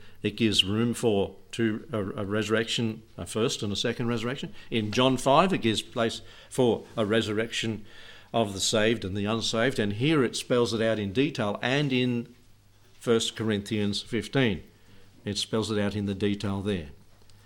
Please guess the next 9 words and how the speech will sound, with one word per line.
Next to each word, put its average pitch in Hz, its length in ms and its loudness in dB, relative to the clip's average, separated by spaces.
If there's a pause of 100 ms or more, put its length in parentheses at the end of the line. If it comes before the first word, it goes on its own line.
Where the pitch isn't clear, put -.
(540)
Um, 92 300 -6
<clears throat> - 380 2 (4000)
we'll 120 80 0
go 127 140 4
back 120 240 -2
to 110 80 -4
First 107 260 -2
Corinthians 107 460 -4
fifteen. 101 500 -4